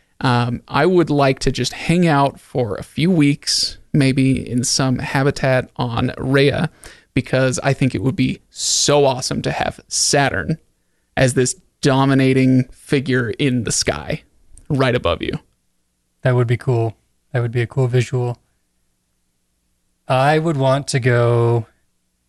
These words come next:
Speaker 2: to Alpha Centauri.
Speaker 1: Okay.
Speaker 2: Be the first person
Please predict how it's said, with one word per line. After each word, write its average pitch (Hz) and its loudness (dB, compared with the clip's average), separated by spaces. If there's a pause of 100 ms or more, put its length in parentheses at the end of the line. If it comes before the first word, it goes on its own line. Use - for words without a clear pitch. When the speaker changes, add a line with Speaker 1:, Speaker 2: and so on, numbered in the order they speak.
(440)
Speaker 2:
to 151 -2
Alpha 120 0
Centauri. 113 0 (280)
Speaker 1:
Okay. 131 0 (1700)
Speaker 2:
Be 143 2
the 131 2
first 135 -2
person 131 2